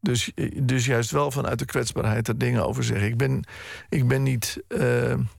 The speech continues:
ik ben in die zin niet uit het, uit het lood geslagen dat ik, dat ik, eh, sprakeloos ben. Ik,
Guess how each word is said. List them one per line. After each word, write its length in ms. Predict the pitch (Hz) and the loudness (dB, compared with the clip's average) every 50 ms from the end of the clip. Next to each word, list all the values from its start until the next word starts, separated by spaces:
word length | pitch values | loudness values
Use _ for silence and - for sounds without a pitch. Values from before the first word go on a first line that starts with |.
| - - - | -18 -16 -4
ik 180 | - 143 123 117 | -2 0 2 2
ben 180 | 135 131 131 | 2 2 2
in 180 | 135 - 135 117 | 2 2 2 2
die 120 | 123 135 123 | 2 2 2
zin 200 | 113 135 123 120 | 2 2 2 2
niet 220 | 131 131 123 131 | 0 0 0 0
uit 180 | 120 120 120 113 | 0 0 0 -2
het, 300 | 120 - - - - - _ | -4 -6 -6 -10 -10 -12 _
uit 240 | - - 117 120 123 | -2 0 0 0 0
het 140 | 127 117 127 | -2 0 2
lood 280 | 127 123 127 131 - | 2 2 2 0 0
geslagen 480 | - 123 - - 120 113 113 110 117 117 | -2 -2 0 0 0 0 2 0 0 0
dat 180 | 120 120 117 | 0 0 -2
ik, 200 | - 120 - - - - - - - - - - - - - | -2 -6 -8 -10 -12 -14 -18 -20 -20 -20 -20 -20 -20 -16 -4
dat 180 | - - 117 104 | -2 0 0 0
ik, 120 | 117 117 - - - - | -2 -4 -4 -8 -6 -4
eh, 120 | - - - - - - - - - - - - - 233 - 349 359 - - - - 202 202 - | -2 -2 0 0 -2 -2 -2 -2 -2 -2 -2 -2 -2 -2 -4 -8 -10 -12 -12 -10 -8 -8 -6 -2
sprakeloos 600 | 170 - - 160 156 160 - 135 120 113 110 107 | -2 2 2 2 2 2 0 0 0 0 0 0
ben. 240 | - - - - - - - - | 0 -2 -2 -2 -4 -6 -6 -6
Ik, 180 | - 180 - | -6 -6 -6